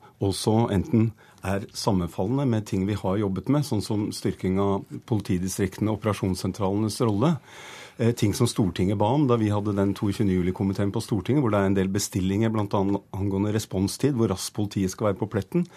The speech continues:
som vil, eh, ligge i denne resultatreformen. Så nå har vi både Gjørv-kommisjonen, Stortingets bestillinger i to, eh,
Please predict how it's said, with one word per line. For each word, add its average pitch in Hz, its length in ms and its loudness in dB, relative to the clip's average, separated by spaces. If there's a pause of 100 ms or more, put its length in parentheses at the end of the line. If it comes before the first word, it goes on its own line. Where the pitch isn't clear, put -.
(140)
som 101 260 6
vil, 98 220 6
eh, 104 220 4
ligge 98 340 4
i - 20 4
denne 101 460 2
resultatreformen. 117 880 0 (720)
Så - 160 6
nå 120 240 8
har 117 140 4
vi 120 160 6
både 110 340 4
Gjørv-kommisjonen, 123 800 4
Stortingets 104 540 2
bestillinger 110 560 4
i 123 40 4
to, 120 160 0
eh, 113 760 2